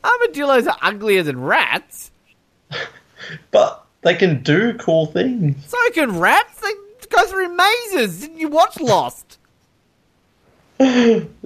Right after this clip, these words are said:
Speaker 2: dog and armadillo. <laughs>
Speaker 1: What about cats?
Speaker 2: No, no, no. You heard the cats <laughs> outside of my building.
Speaker 1: <laughs> I remember that. What if they were rats?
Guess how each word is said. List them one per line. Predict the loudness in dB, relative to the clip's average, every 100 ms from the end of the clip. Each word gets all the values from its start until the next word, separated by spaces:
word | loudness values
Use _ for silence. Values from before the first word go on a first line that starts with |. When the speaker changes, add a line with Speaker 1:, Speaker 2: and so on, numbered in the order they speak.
| -12 -6
Speaker 2:
dog | 2 4 4 2 -6
and | -6 0
armadillo. | 0 0 -4 -8 -8 -4 -4 -6
<laughs> | -10 -6
Speaker 1:
What | -2 0
about | 0 -2 -4
cats? | -2 2 2 2 -8 -10 -20 -20 -20 _ _ _ _ _ 0
Speaker 2:
No, | 4 6 4 4 0
no, | -4
no. | -10 -10 -10 -12 -12 0
You | 2 4
heard | 4 2 2
the | -4
cats | 0 -2 -2 -18 -20 -20 _ _ -16 -16 -16 -20
<laughs> | -20 -8 -6 -6 -8
outside | 0 0 0 0 0
of | 0
my | -2 -2
building. | -6 -10 -8 -10 -12 -12
Speaker 1:
<laughs> | -12 -12 -18 -18 -18 -18 -16 -14 -10 -10 -8 -10 -10 -10
I | -10 -6 -8 -8
remember | -14 -12 -12 -8 -8 -10 -14 -14 -10
that. | -12 -10 -12 _ _ _ _ _ _ -18 -14 -14 -12
What | -2 0
if | 2
they | 2
were | 2 2
rats? | 2 0 -2 -8